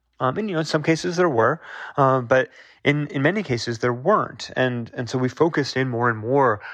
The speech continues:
on the spaces where we, we thought we were really having a, a potential for meaningful impact. Uh, and so I'd say really that's the, the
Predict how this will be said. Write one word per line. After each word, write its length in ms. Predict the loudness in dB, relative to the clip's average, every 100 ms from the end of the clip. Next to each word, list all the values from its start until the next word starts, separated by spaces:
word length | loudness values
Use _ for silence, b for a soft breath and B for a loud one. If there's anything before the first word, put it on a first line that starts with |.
| B
on 140 | -2 -2
the 80 | -2
spaces 440 | -2 -2 -2 -4
where 140 | -4
we, 180 | -4 -6 -10
we 80 |
thought 200 | -4 -4
we 100 | -4
were 100 | -6
really 300 | -6 -4 -4
having 380 | -6 -8 -8 -6
a, 180 | -4 -4
a 60 | -6
potential 420 | -12 -8 -6 -4
for 360 | -4 -4 -4 -4
meaningful 420 | -8 -10 -8 -6
impact. 600 | -6 -4 -6 -6 -12 _ _ B B B B B B B
Uh, 340 | 2 4 2 -4 _ B B B
and 80 | 2
so 100 | 2
I'd 180 | 2 2
say 140 | 2
really 280 | 2 2 0
that's 340 | 2 0 0
the, 120 | -4 -4
the 240 | -6